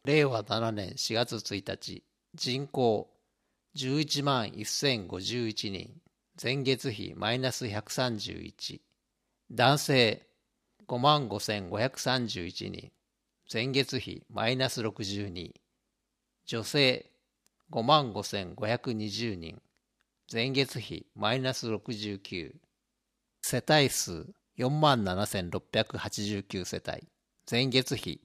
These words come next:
プラス百七十五。編集後期。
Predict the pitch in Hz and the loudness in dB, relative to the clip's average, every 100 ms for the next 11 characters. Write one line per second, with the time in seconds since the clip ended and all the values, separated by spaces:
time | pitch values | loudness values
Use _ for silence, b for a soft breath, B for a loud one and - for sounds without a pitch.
0 | - 104 117 131 98 104 104 113 113 98 | -4 2 2 2 0 0 0 2 2 0
1 | 80 76 76 85 - _ _ _ _ _ | -4 -8 -6 -6 -6 _ _ _ _ _
2 | _ _ _ _ _ _ _ _ _ _ | _ _ _ _ _ _ _ _ _ _
3 | _ _ _ _ 131 147 156 147 127 - | _ _ _ _ 2 4 4 0 0 0
4 | 127 85 - - | 0 0 -4 -12